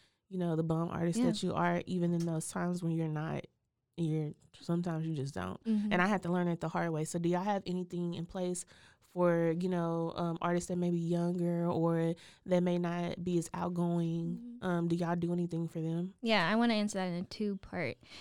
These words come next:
Speaker 2: answer. I completely get what you're saying, um, about people wanting discounts and everything. So whatever we post, um, whatever we share about artist opportunities, we never repost anything that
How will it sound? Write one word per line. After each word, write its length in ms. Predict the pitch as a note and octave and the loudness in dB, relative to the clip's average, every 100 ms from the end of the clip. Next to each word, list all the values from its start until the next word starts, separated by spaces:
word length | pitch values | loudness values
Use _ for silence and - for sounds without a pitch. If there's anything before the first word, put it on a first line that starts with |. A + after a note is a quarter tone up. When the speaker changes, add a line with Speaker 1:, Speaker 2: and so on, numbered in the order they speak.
| - - | -18 -8
Speaker 2:
answer. 300 | G3+ G3+ G3 | -6 -4 -2
I 240 | G3 G#3 - | -2 -2 -6
completely 460 | G#3 F#3+ G#3 G3+ | -10 -6 -4 -2
get 180 | G3+ E3 | -2 -4
what 100 | F#3+ | -4
you're 180 | G3 G3 | -4 -6
saying, 460 | - F#3+ F#3+ F#3 - - - - - | -6 -6 -4 -6 -10 -20 -20 -12 -4
um, 560 | G3 F3+ F3+ F3+ G3 - | -2 0 -2 -4 -8 -10
about 380 | G3+ G3 F#3+ F3+ | -10 -6 -6 -6
people 260 | - G3+ F#3 | -8 -6 -4
wanting 280 | F3+ F3+ F#3 | -2 -4 -4
discounts 640 | F#3+ - F#3+ F#3 F#3+ - | -6 -6 -6 -6 -6 -8
and 80 | F3 | -6
everything. 400 | F#3 G3 G3 G3 | -6 -8 -8 -6
So 160 | G#3 | -6
whatever 420 | G3 G3+ B3 C#4+ C#4 | -4 0 0 0 -2
we 240 | A3 A3+ | 0 -2
post, 560 | - - G3+ G#3 - - - - - - - | -2 -2 -4 -4 -10 -18 -20 -20 -20 -18 -10
um, 420 | F#3+ F#3 F3 F3 | -6 -6 -6 -8
whatever 220 | G3 G#3 | -8 -8
we 120 | G#3 G3 | -8 -8
share 300 | - F#3+ F#3+ | -8 -6 -6
about 220 | F#3 - | -4 -2
artist 240 | E3+ F#3 | -2 -2
opportunities, 600 | F3+ F#3+ G3 F#3+ G3+ - | -2 -2 0 0 0 -2
we 80 | G3 | -2
never 840 | F#3 F3+ F#3 F#3 F#3 G3 G3 F#3+ G3 - - - | 0 2 2 0 0 0 0 0 -4 -12 -20 -8
repost 380 | G#3 - G3 - | -4 -2 -4 -4
anything 440 | F3+ F#3+ F#3+ F#3 | -4 -4 -4 -4
that 260 | E3+ E3 | -4 -6